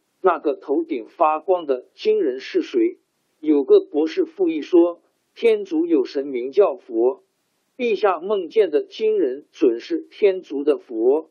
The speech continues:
附议所说的天竺，也叫深毒，N U N D，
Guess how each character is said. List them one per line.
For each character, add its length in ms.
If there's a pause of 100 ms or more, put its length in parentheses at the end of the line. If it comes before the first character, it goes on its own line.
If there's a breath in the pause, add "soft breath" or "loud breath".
(440)
附 240
议 180
所 300
说 220
的 120
天 380
竺， 460 (280)
也 260
叫 220
深 320
毒 360 (180)
，N 300
U 460
N 260
D， 420